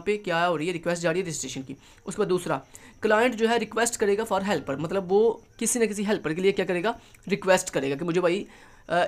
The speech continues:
इस काम के लिए इस हेल्प, एक इस हेल्पर की जो है वो ज़रूरत है, नीड है, तो उसके लिए वो क्या करेगा, रिक्वेस्ट भेजेगा हेल्पर, हेल्पर के लिए किसको, होम सर्विसेज,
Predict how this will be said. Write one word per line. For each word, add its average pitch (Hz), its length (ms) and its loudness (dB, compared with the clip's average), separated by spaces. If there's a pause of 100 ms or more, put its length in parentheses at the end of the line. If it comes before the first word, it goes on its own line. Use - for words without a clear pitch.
इस 262 240 4
काम 185 300 6
के 214 100 -2
लिए 226 260 0 (600)
इस 254 200 2
हेल्प, 196 240 2
एक 196 280 2 (180)
इस - 260 -2
हेल्पर 175 360 0
की 160 100 -4
जो 165 120 2
है 170 60 4
वो 180 100 0
ज़रूरत 143 380 0
है, 175 80 2
नीड 135 240 2
है, 135 120 -2
तो 143 60 -2
उसके 151 180 -6
लिए 175 100 -2
वो 175 60 -2
क्या 175 100 -4
करेगा, 175 200 -4
रिक्वेस्ट 165 340 -2
भेजेगा 165 220 -4
हेल्पर, 135 360 -6
हेल्पर 165 320 -4
के 147 100 -8
लिए 180 100 -8
किसको, - 240 -8
होम 190 240 0
सर्विसेज, 156 480 -6